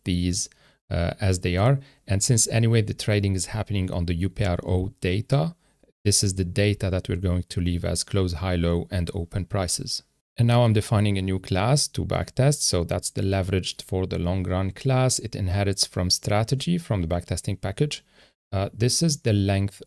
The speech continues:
of the simple moving average period. So it's one hundred and fifty for now. That's just a random number for now.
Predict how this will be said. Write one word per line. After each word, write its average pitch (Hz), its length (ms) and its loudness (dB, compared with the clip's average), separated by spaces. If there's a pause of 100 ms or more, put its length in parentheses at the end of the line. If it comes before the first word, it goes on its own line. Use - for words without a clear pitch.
(100)
of 95 240 0
the 92 100 -4
simple 98 320 0
moving 92 380 0
average 85 400 -6
period. 107 460 0
So 87 400 -4
it's - 260 -2
one 101 140 0
hundred 95 260 0
and 90 160 -2
fifty - 260 -10
for 107 140 -6
now. 135 220 0
That's - 260 -4
just - 380 -4
a 90 80 -2
random 92 360 -2
number 95 300 0
for 87 240 -6
now. 104 320 -4